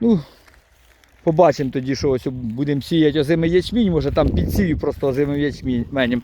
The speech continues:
Цей краще, дивлюся, і одійшов. Ще... Тут, бачите, такий ріпак. Йдемо зараз на край. І оце він росте якось без дощу. Пережив оту жару, потім спала температура, мав пройти дощ.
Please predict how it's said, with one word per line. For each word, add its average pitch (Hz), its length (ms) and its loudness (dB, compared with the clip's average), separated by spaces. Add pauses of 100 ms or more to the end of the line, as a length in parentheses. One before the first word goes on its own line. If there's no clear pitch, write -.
(280)
Цей 277 200 6
краще, 269 440 2
дивлюся, 247 400 -2
і 240 80 6
одійшов. 202 680 -2 (680)
Ще... 214 280 6 (800)
Тут, 160 180 -6
бачите, 196 300 6
такий 254 400 4
ріпак. 147 540 -2 (720)
Йдемо 156 200 0
зараз 160 180 4
на 160 120 2
край. 113 440 2 (1160)
І 311 240 8
оце 285 280 6
він 277 160 0
росте 269 280 2
якось 220 360 2
без 185 240 2
дощу. 190 380 0
Пережив 240 480 4
оту 262 200 2
жару, 165 520 2
потім 233 280 -6
спала 233 400 0
температура, 196 880 2
мав 196 260 6
пройти 240 440 4
дощ. 147 540 2